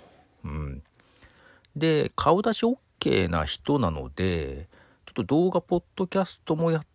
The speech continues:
てみたいと思いつつ、まだ全然、<laughs> 手つかずです。うん、編集、まだ全然手つかずですが。まあ、ただほんとね、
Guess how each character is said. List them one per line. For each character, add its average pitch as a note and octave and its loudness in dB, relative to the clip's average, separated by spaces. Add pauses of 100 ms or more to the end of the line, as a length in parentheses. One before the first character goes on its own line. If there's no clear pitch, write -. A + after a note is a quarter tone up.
(100)
て F3 0
み E3+ 0
た F3 2
い D#3+ 2
と D3 0
思 C#3 4
い B2 2
つ - -10
つ、 - -4
ま F#2+ 2
だ E2+ -4
全 F#2 -6
然、 D#3 -4 (640)
<laughs> - -20
手 G2+ -2
つ - -10
か - -4
ず - -6
で D#2 -6
す。 - -10 (840)
う E2 -4
ん、 D#2+ -4
編 F2+ -4
集、 E2 -8
ま F#2 0
だ F#2 -2
全 F#2 -2
然 G2 0
手 - -4
つ - -8
か E2+ -8
ず D#2+ -10
で - -12
す - -14
が。 C2 -10 (720)
ま D3 -4
あ、 - -2
た - -18
だ - 0
ほ C#3 -2
ん D#3+ -4
と D#3 -2
ね、 F2+ 0